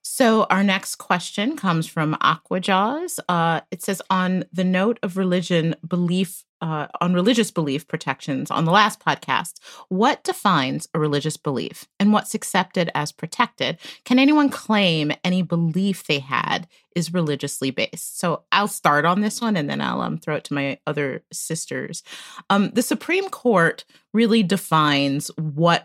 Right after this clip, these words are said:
religious protections, um, uh, are, are aff-, what religions are afforded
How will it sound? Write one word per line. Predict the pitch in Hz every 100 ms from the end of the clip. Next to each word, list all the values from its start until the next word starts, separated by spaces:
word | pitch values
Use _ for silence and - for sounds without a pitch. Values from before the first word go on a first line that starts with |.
| 151
religious | 165 151 147 147 139
protections, | - 160 127 123 - 127 120 120 135 - -
um, | 147 131 120 120 - _
uh, | 165 -
are, | 156 -
are | 165
aff-, | 165 - 120 165
what | 175 208
religions | 202 208 180 175 160 147
are |
afforded | 139 - - 156 151 117 110